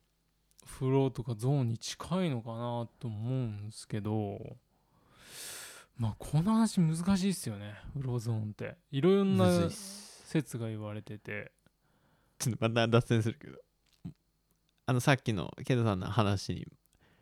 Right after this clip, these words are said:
Speaker 2: その、えーっと、本気トライして、その次登れたっていう後のトライの話、ちょっと脱-、全然脱線なんですけど、そう、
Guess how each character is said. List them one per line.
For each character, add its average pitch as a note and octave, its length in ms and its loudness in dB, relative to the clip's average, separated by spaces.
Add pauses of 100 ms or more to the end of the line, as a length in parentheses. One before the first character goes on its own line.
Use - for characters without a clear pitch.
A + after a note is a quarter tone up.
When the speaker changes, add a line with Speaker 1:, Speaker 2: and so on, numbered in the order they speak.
(140)
Speaker 2:
そ - 160 -6
の、 D#2 320 -6 (1080)
え G2 200 2
ー D#2 60 -4
っ - 20 -18 (120)
と、 - 220 -4
本 B2+ 220 6
気 - 80 -8
ト B2+ 120 8
ラ A#2+ 140 8
イ A#2 60 8
し - 180 -4
て、 E3 220 6
そ C#3 160 4
の C3 160 6
次 A#2+ 280 0
登 A2+ 320 4
れ G#2+ 100 6
た G2 260 2
っ - 80 -6 (100)
て - 80 -2
い F2 120 0
う F#2 60 -2
後 G2+ 220 -4
の D2 120 -6
ト - 180 -6
ラ G1+ 100 -2
イ - 140 -8 (460)
の A2+ 60 4
話、 G#2 380 -2
ち - 120 4
ょ - 20 8
っ - 40 6
と C3 80 0
脱-、 A2 300 2
全 C3+ 160 2
然 B2+ 140 0
脱 A#2+ 140 10
線 A#2+ 200 0
な - 60 -4
ん - 40 -4
で F#2+ 60 -6
す - 60 -14
け - 80 -14
ど、 - 100 -18 (680)
そ E3+ 120 6
う、 - 120 0